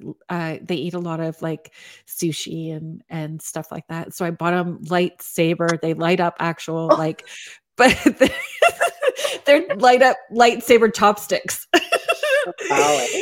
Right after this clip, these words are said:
Speaker 1: But yeah, so again, little ways to have joy and fun, little things, y-, you know, just little things.
Speaker 2: And again, talking about the high vibrations, it heals the world. Like, it, if we were all in a higher vibration,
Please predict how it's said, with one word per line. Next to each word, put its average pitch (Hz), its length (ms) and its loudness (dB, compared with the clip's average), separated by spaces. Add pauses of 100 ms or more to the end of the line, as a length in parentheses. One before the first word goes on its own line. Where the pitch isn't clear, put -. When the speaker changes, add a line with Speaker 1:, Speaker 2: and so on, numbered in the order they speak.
(200)
Speaker 1:
But 233 280 2
yeah, 339 300 6
so 262 420 4
again, 240 380 2
little 285 340 0
ways 262 380 -2
to - 80 -6
have 202 400 -4
joy 190 280 0
and 170 120 -8
fun, 156 260 -14 (100)
little 214 240 -2
things, - 640 -14
y-, - 200 -20
you 175 120 -14
know, 160 240 -14 (1300)
just - 240 -18
little 151 280 -20
things. 156 400 -20 (480)
Speaker 2:
And 240 100 0
again, 233 320 0
talking 220 440 -6
about 190 240 -4
the 175 60 -10
high 180 300 -8
vibrations, 170 960 -6
it 233 80 -14
heals 269 640 -4
the - 140 0
world. 208 800 -6 (460)
Like, 226 180 2
it, 233 140 -2 (220)
if 220 200 -4
we 302 160 4
were 330 220 2
all 208 360 2
in 226 100 -2
a 202 60 -4
higher 202 380 -4
vibration, 196 800 -6